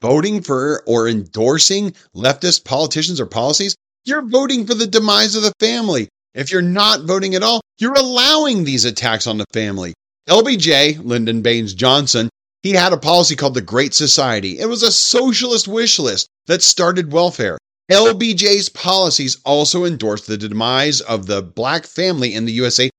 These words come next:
as well as the death of many other American families. The American family has suffered for decades under socialist-like policies.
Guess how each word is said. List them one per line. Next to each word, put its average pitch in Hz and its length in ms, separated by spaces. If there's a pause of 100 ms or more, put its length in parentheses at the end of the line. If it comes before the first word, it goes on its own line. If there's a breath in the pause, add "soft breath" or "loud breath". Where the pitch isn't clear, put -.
(200)
as 139 180
well 175 200
as 190 80
the 185 120
death 147 420
of 156 140
many 151 380
other 185 340
American 113 440
families. 90 440 (300)
The 113 100
American 180 640
family 170 300
has 143 140
suffered 143 440
for 127 100
decades 107 800 (240)
under 123 260
socialist-like 139 920
policies. 90 680